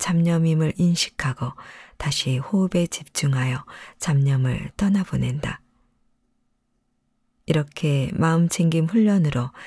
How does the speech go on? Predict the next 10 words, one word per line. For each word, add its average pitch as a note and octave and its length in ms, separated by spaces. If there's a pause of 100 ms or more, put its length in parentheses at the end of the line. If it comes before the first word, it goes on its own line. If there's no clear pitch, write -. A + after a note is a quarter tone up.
(300)
자기 D#3 280
생각과 C#3+ 840
감정을 E3+ 580
인식하면 C3+ 720 (480)
자신에 D#3 440
대해 C#3+ 300
더 B2+ 400
많이 C3+ 520
알게 D#3+ 300
된다. C3 440